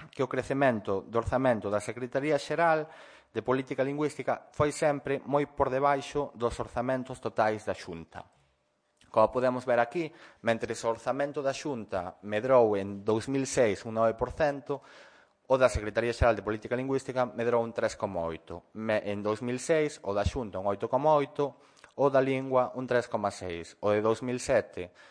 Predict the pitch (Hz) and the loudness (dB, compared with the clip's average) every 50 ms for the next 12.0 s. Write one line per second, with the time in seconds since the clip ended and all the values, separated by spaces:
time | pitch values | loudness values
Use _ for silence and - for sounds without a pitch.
0 | - _ _ _ _ - 101 107 107 104 98 98 95 - 110 113 117 - 135 135 | -20 _ _ _ _ -6 -2 -2 0 0 -2 -4 -2 0 2 2 2 2 -2 2
1 | 127 123 113 98 - - 92 - 107 117 117 113 104 98 - - - _ - 101 | 4 4 4 4 2 -4 -6 -4 -4 -2 -2 -2 -2 -2 -6 -12 -12 _ -4 -2
2 | 104 101 101 98 95 95 95 95 92 87 87 - 101 107 107 110 - - 139 123 | 0 0 0 -2 -2 -2 -2 -4 -4 -6 -4 0 2 2 2 2 2 0 -2 -4
3 | 107 95 117 117 123 - - 123 117 123 - 123 117 123 127 127 - 147 147 139 | -2 -2 -2 -2 0 0 0 0 0 0 0 0 0 0 0 0 2 2 2 2
4 | 139 - - - - _ _ _ _ _ _ _ - 117 117 113 - 123 120 113 | 2 -2 -8 -16 -20 _ _ _ _ _ _ _ 2 4 4 4 4 2 -2 -4
5 | - 120 123 123 127 131 131 131 - - 131 - - 120 117 - - 135 131 127 | -4 -4 -4 -4 -2 -4 -6 -6 -6 -8 -8 -4 -4 -4 -2 0 2 2 2 2
6 | - - - 147 165 - - 135 123 120 110 - 104 98 95 90 - - 90 87 | 0 -4 -8 -8 -8 0 2 4 4 4 2 0 -2 -2 -2 -6 -6 -6 -4 -4
7 | 90 87 - - _ - 117 131 131 127 - - 127 110 104 101 98 95 98 107 | -4 -6 -10 -8 _ -2 0 0 0 0 2 4 4 4 4 4 0 -2 -2 -2
8 | 113 - 135 131 135 147 160 160 147 131 135 131 131 - - - _ _ _ _ | -2 -2 -4 -4 -2 2 4 4 4 4 2 -2 -4 -8 -14 -20 _ _ _ _
9 | _ _ _ _ - 113 113 113 104 104 107 - 113 104 101 - 110 117 123 127 | _ _ _ _ -2 0 0 0 2 -2 -2 0 0 0 2 2 2 2 2 2
10 | 127 131 127 127 - - 147 123 104 - 98 98 104 110 120 127 127 113 107 104 | 2 2 2 0 0 -2 -4 -4 -2 -2 -2 0 2 2 4 6 6 6 4 2
11 | - - 127 143 147 147 139 - 143 139 143 139 - 160 147 139 - - 139 131 | 0 0 0 0 0 -2 0 2 2 2 2 2 2 2 2 2 2 -2 -2 -4